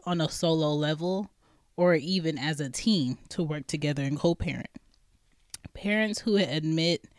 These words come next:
they need therapy, thank you for being able to help your kids have a better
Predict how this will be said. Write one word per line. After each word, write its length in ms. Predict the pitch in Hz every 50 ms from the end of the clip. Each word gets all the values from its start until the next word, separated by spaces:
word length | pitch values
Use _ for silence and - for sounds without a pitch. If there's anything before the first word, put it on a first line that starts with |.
| - - - - - - _ _ -
they 220 | 147 151 160 165
need 260 | 165 165 160 156 -
therapy, 680 | - 147 156 156 156 160 - 175 170 160 165 175 185 - - - - - -
thank 280 | - 180 185 196 185 -
you 240 | 180 156 147 170 156 - - - - - - -
for 120 | 180 160
being 320 | 151 160 165 165 160 156
able 380 | - 147 156 156 160 160 160 147
to 580 | 151 - - - 156 151 147 143 143 139 143 135 - - _ _ _ - _ - - - - - - - _ _ _ _ _ _
help 240 | - - 226 214 202
your 140 | 202 190 180
kids 320 | - - 226 185 185 -
have 180 | - 196 185 170
a 80 | 151
better 480 | 139 139 180 170 175 170 151 151 165